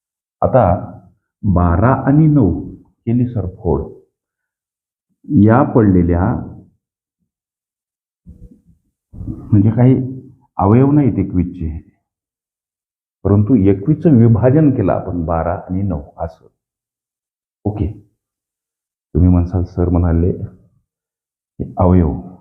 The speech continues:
अवयव नव्हे, एकवीसचं आपण दोन संख्यामध्ये विभाजन केलं."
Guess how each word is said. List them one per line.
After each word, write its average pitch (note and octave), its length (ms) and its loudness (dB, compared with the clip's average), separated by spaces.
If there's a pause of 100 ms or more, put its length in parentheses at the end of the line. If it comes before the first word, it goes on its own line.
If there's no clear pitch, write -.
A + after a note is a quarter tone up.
(200)
अवयव F#2 320 0
नव्हे, G2+ 280 2 (440)
एकवीसचं D3 500 -2
आपण C3 360 0
दोन B2+ 300 4
संख्यामध्ये G#2 880 -4
विभाजन F2+ 580 -2
केलं." D2+ 240 -16